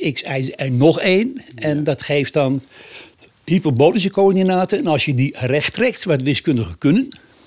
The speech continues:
Speaker 2: Dan zou je hem in kunnen vullen.
Speaker 1: dan, dan kan je hem dus invullen als de verpleegster op het cacaobusje. Dat je steeds jonger kijkt naar een print in een galerie
Speaker 2: Ja.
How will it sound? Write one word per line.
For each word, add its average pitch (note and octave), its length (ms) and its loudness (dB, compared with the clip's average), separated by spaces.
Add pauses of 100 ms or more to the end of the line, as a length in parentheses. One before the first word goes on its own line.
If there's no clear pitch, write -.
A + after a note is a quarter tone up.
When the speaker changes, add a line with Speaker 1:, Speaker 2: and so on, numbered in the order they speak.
(1300)
Speaker 2:
Dan A2 180 -8
zou A#2+ 160 -2
je A#2 60 0
hem G#2+ 100 -2
in G#2 80 0
kunnen F#2 220 -2
vullen. E2+ 240 -6
Speaker 1:
dan, F#2+ 240 0
dan E3 180 2
kan E3+ 120 4
je E3+ 60 6
hem E3 80 4
dus C#3+ 120 2
invullen F3 500 0
als F3 200 2
de - 120 2
verpleegster E3 460 0
op D3 80 0
het D3 120 -6
cacaobusje. A2+ 760 -2
Dat A#2+ 160 -4
je C3 80 -6
steeds - 500 -2
jonger C#3+ 320 2
kijkt C#3+ 280 2
naar C#3 160 0
een B2 140 -2
print C3 320 0
in C3+ 180 -2
een B2 220 -2
galerie C3 500 2
Speaker 2:
Ja. E3 60 -6